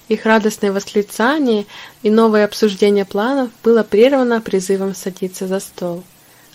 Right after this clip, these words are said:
Но как только была прочитана молитва и наполнены тарелки, разговор о переезде завязался вновь,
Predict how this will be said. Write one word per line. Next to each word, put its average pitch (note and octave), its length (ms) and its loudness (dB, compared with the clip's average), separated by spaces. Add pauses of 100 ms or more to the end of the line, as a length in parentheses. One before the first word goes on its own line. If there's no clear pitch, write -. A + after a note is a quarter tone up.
Но A3+ 100 0
как B3+ 180 -4
только D4 340 4
была A#3+ 240 4
прочитана A#3 580 -2
молитва G#3 580 -2
и G3 80 -4
наполнены G3 600 -2
тарелки, G#3+ 600 -2 (300)
разговор A3 580 0 (120)
о G3 100 -2
переезде F3+ 640 -2
завязался G#3+ 640 0
вновь, G#3+ 360 2